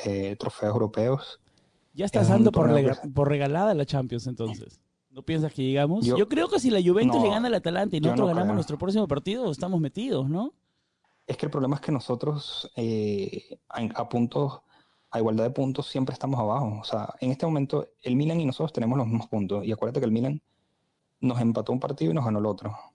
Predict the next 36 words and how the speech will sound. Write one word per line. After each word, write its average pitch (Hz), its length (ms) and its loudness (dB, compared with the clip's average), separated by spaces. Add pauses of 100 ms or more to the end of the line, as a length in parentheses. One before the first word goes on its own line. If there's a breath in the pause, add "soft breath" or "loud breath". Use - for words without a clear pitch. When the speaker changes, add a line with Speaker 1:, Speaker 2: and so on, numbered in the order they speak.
(200)
Speaker 2:
Sí, 123 260 -12
es-, 120 160 -10
en 135 140 0
Speaker 1:
Eh, 131 40 0
Speaker 2:
diferencia 156 340 0
de 170 40 2
gol 180 180 4
estamos 165 460 2
en 139 80 4
desventaja 139 460 0
con 127 180 0
el 127 80 0
Milan, 208 680 0
con 131 200 -2
el 123 100 -4
mismo 160 640 -4
Inter 214 720 -4
y 139 100 -12
con 139 140 -6
el 143 60 -2
Speaker 1:
Con 143 60 -2
el 123 160 4
Speaker 2:
Atalanta 151 120 0
Speaker 1:
Inter, 160 160 0
con 151 100 0
el - 40 2
Speaker 2:
también. - 180 2
Speaker 1:
Atalanta, 151 320 -2
es - 100 -2
lo 139 80 -2
que 156 120 0
te 117 100 -6
digo. 113 460 -2
No, 117 320 -2 (400)
por 120 160 0
eso, 156 340 -4